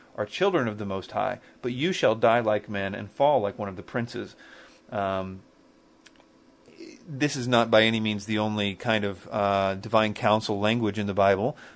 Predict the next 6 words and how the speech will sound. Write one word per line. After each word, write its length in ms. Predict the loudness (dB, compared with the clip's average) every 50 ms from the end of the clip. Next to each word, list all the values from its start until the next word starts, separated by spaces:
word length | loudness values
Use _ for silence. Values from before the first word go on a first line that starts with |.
| -10 -4
Uh, 240 | 0 2 4 4 2
for 180 | 2 0 -4
example, 520 | -4 -2 0 -2 -2 0 2 2 2 2 0 -4 -18 -20 -20 -20 -20 _ _ _ _ _ -16 -6
there, 320 | 0 2 4 4 4 4
they, 200 | 4 4 2 2
the, 520 | 2 -4 -4 -2 0 0 2 2 0 -2